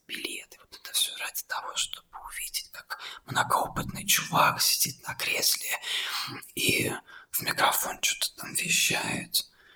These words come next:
А вещает он ровно то же самое, что и десять лет назад вещал. А если мы выяснили, что лекции в привычном формате неэффективны, значит, с этим, видимо, нужно что-то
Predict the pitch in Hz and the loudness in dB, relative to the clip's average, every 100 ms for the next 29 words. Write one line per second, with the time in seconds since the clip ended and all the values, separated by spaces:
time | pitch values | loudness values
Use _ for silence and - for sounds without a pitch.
0 | - - 131 - - - - - - - | -12 -4 0 4 6 6 2 -2 -2 -2
1 | - - - - - - - - - - | 0 2 4 4 2 0 2 2 0 0
2 | - - - - - - - 127 - - | 4 6 4 2 -2 -2 0 2 2 0
3 | - - - - - - - _ _ _ | -4 2 4 4 2 -6 -14 _ _ _
4 | _ _ _ - - - - - - - | _ _ _ -18 -10 -4 -2 0 -2 -6
5 | - - - - - - 117 107 - - | -10 -6 0 2 2 2 2 2 0 -2
6 | - - - - - - - - - - | 2 2 2 -4 0 2 2 0 0 2
7 | - - - - - - - - - - | 0 0 -6 0 2 2 0 -4 -4 0
8 | - - - - - - - - - - | 0 0 -4 -4 0 0 0 2 0 0
9 | - - _ _ _ _ _ _ _ _ | -16 -18 _ _ _ _ _ _ _ _
10 | - - - - - - - - - - | -4 2 4 4 4 4 2 2 0 0
11 | 170 170 - - - - - | -2 0 0 0 2 2 2